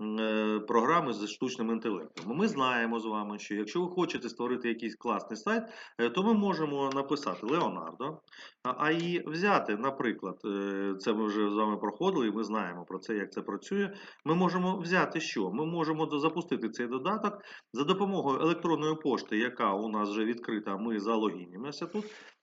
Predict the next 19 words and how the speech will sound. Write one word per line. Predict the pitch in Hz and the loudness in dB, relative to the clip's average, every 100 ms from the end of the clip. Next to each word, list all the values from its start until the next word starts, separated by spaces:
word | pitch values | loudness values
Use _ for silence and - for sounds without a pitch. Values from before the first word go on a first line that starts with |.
| 214 | -4
І | 214 | 0
після | 233 - 185 | 0 0 0
того, | 190 175 170 | 2 2 4
як | 165 156 | 4 2
ми | 165 | 0
залогінимося, | 151 165 175 214 220 185 - 139 | 0 2 0 0 2 0 0 -2
ми | 156 180 | 0 0
з | |
вами | 123 147 127 | 0 0 0
напишемо, | 107 113 139 - 107 110 110 110 - - - 110 | -2 -2 -4 -4 -2 0 0 -4 -14 -20 -14 -6
м, | 107 104 101 | -2 0 0
якийсь, | 104 104 120 117 147 156 143 - 113 | 2 4 2 0 0 0 0 -4 0
е, | 110 107 104 95 | 2 2 2 -2
прикольний, | - 113 143 143 117 107 98 | -2 0 4 4 4 0 0
яку, | 104 101 117 113 101 | -2 0 2 2 2
таку | 95 98 - 113 107 | -2 -6 -2 0 0
прикольну | 107 95 123 110 104 | -2 -2 0 0 -2
штуку, | - 165 104 | -4 -2 2
як, | 104 123 - | 2 2 -2